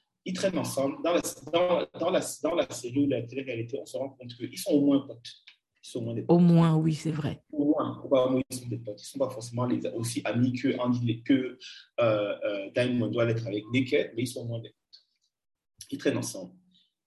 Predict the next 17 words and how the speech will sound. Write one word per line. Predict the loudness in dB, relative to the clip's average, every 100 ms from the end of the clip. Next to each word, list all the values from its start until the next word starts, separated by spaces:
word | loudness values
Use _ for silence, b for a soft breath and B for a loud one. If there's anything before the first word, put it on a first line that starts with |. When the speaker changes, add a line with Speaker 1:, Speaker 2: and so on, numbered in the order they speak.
| _ 4
Speaker 1:
Et | 4 4
que | -2
certes, | 4 8 8 6 -6
c'est | -8
son | -4 0
ex. | 0 0 -4 -10 _ _ _
Mais | -4
c'est, | 0 -2 0
non, | -2 -2
c'est | -4
pas | -4
seulement, | -2 -4 -6 -10
c'est | -18 -8
pas | -4
seulement | -2 -4
son | -4 -4
ex-beau, | -2 -2 -8 -6 -6 -6